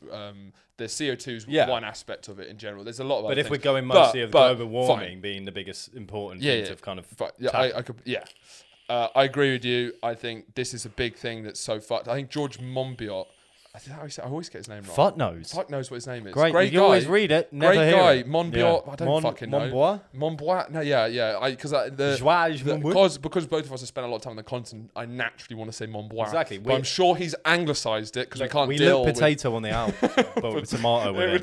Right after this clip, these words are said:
Speaker 2: it.
Speaker 1: tomato in the heart. Um, George Monbois, um, on New World Order, Frankie Boyle show, did have a great rant basically about this, which is, like, the, the focus on,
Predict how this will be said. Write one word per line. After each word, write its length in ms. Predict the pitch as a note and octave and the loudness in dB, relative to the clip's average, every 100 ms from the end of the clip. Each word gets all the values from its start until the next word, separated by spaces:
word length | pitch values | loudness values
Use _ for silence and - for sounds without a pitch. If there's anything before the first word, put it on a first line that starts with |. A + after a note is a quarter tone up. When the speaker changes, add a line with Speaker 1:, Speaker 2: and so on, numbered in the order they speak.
| - | 0
Speaker 2:
it. 40 | |
Speaker 1:
tomato 340 | A3+ A#3 F#3+ | 4 6 6
in 100 | E3+ | 2
the 60 | D3 | 2
heart. 680 | C3+ C3 A#2+ D#3+ - - - - | 0 0 -4 -8 -10 -16 -2 8
Um, 460 | C#3+ D3 C3+ C3 - - - | 10 10 6 -4 -14 -8 6
George 240 | G3+ G3 | 8 8
Monbois, 680 | F3 F3 C#3+ C#3+ A#2 A#2+ C#3+ G3+ D#3+ _ - | 4 0 4 4 4 2 -4 -8 -20 _ 2
um, 440 | B2 B2 A#2 G#2+ - - | 6 6 4 -10 -16 -2
on 520 | B2+ C3+ B2+ A#2+ G#2+ | 0 0 -2 -10 -12
New 240 | A#2+ C3 B2+ | -6 -4 2
World 280 | A#2 A2+ A2+ | 4 4 2
Order, 240 | A2+ G#2+ | -4 -4
Frankie 300 | - G#2+ G#2+ | -10 -14 -10
Boyle 240 | A2 A2+ | -6 -6
show, 260 | G#2+ G#2 G#2 | -6 -10 -10
did 240 | G2+ A#2 | -8 -8
have 160 | A2 A2 | -6 -8
a 60 | G#2 | -6
great 280 | A2+ A2 | -8 -6
rant 220 | A2+ G#2+ F#2+ | -6 -8 -8
basically 300 | G#2+ - A#2+ | -12 -12 -12
about 260 | G2+ G2+ | -10 -10
this, 140 | G#2 G2+ | -14 -16
which 120 | G#2 | -16
is, 140 | G#2 | -12
like, 320 | G#2 G#2 - _ | -10 -10 -12 _
the, 320 | - A2 G#2+ - | -10 -8 -8 -12
the 100 | - | -16
focus 600 | G#2+ - C#3+ C#3+ - B2 - | -14 -2 -2 -2 -8 -14 -12
on, 180 | A#2 A2+ | -10 -10